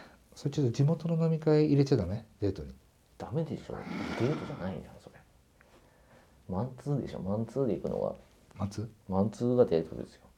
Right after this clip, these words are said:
Speaker 1: こういう、こういう格好で行ってもいいやつ？もうデートに行っていい？
Speaker 2: もう別に行けるなら、行ける勇気があればね。なんか今日シャカシャカ着てますけどね。
Speaker 1: シャカシャカ着ちゃった。
Speaker 2: だいぶラフな今日格好ですね。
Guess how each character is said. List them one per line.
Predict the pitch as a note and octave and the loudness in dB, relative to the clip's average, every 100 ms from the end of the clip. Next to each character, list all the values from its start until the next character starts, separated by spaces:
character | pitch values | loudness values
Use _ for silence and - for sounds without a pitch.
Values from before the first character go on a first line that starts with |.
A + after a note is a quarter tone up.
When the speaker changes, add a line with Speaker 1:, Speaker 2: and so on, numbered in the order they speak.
| _ _ _ _ _ | _ _ _ _ _
Speaker 1:
こ | - A#2+ | -4 0
う | A2+ | 2
い | |
う、 | A2 - | 2 0
こ | - D3 | 6 8
う | |
い | |
う | C#3 | 8
格 | C#3+ C3+ | 4 4
好 | C3+ | 4
で | B2+ | 4
行 | A#2+ | 2
っ | |
て | - | 2
も | F#2+ | 2
い | E2+ | 0
い | |
や | C#2+ | -4
つ？ | E2+ - - _ _ _ _ A#2 | -10 -14 -18 _ _ _ _ -6
も | G#2+ | 0
う | |
デ | G#2+ | 0
ー | |
ト | - | 0
に | D#2+ D#2+ | -4 -8
行 | |
っ | - | -6
て | |
い | B2 | 2
い？ | |
Speaker 2:
も | B2 | 6
う | C3 | 8
別 | A#2 A2 | 8 8
に | G2+ F#2+ | 6 4
行 | G#2 | 6
け | B2+ | 6
る | C3+ B2+ | 6 4
な | B2 F2+ | 4 2
ら、 | - - | 2 2
行 | |
け | G2 A2 | 2 4
る | A2+ | 6
勇 | A#2+ A#2+ | 4 4
気 | - | 0
が | D2+ | 0
あ | E2 | 0
れ | |
ば | - F#2+ | -2 -2
ね。 | F2 - - | -2 -2 -4
な | F2 | -4
ん | |
か | E2+ - | 0 2
今 | A#2+ | 2
日 | |
シ | G#2+ | 0
ャ | |
カ | A#2+ | -2
シ | A#2+ | 0
ャ | C3+ | 0
カ | B2+ | 0
着 | - | 0
て | |
ま | G#2+ G#2+ | 0 0
す | |
け | - | -4
ど | - - | -10 -10
ね。 | - - - | -12 -14 -20
Speaker 1:
シ | - | -18
ャ | - | -8
カ | D#3 | -4
シ | D3 | 2
ャ | |
カ | A#2 | 4
着 | |
ち | C#3 | 6
ゃ | |
っ | C3 | 6
た。 | |
Speaker 2:
だ | B2+ | 6
い | |
ぶ | C#3 | 6
ラ | B2 | 0
フ | E2 | -2
な | - - _ _ G2+ | -4 -12 _ _ -4
今 | - | -2
日 | |
格 | D2 - | -2 -4
好 | C#2 | -6
で | B1+ | -6
す | - | -6
ね。 | - | -8